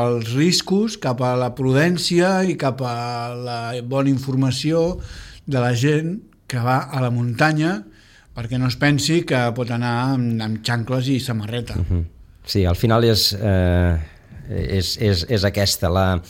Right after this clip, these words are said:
Speaker 2: diguem, la part educativa que ens ha de quedar de, de tot plegat. La divulgació primer la fa Jordi Cruz a través de, d'aquest llibre, un llibre,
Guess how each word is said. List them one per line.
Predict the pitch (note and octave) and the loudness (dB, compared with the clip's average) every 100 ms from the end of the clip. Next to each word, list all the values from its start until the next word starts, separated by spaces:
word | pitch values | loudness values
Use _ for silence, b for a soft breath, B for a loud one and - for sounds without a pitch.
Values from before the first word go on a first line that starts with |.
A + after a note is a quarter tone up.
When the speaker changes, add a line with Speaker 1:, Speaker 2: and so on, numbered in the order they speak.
| B B B | B B B
Speaker 2:
diguem, | G#2 A2 B2 - B B | 0 2 0 -6 B B
la | G#2 G#2+ | -2 2
part | A#2+ B2 - B2+ | 2 0 -4 -4
educativa | A#2+ A2 A2 C#3+ A#2+ | -2 -2 -2 -2 -2
que | A2+ | -2
ens | A2+ A2 | -2 0
ha | |
de | G#2 G2+ | 0 0
quedar | G#2 G2+ A#2+ B B | 0 0 -2 B B
de, | F#2+ G#2 F#2+ | -2 0 2
de | G#2 | 0
tot | G#2 G2 | -2 -2
plegat. | G2 E2+ D#2+ - B B B B | -2 0 -2 -6 B B B B
La | B2 | 2
divulgació | C3+ D#3 D3+ F#3+ | 4 4 2 2
primer | F#3 F3+ | 2 2
la | D#3+ | 2
fa | C#3+ B2 | 2 2
Jordi | B2 A2+ | 2 0
Cruz | G#2+ B2+ | -2 -2
a | A2+ | -2
través | G2+ G2+ F2+ | 0 0 0
de, | G2 F#2 F2+ | 0 0 -2
d'aquest | F#2 F2 | -4 -2
llibre, | F2+ C3 A2 G#2+ C3+ - | -2 -2 -2 -2 -4 -4
un | G2+ G2 | -2 0
llibre, | A2 G2+ | 2 2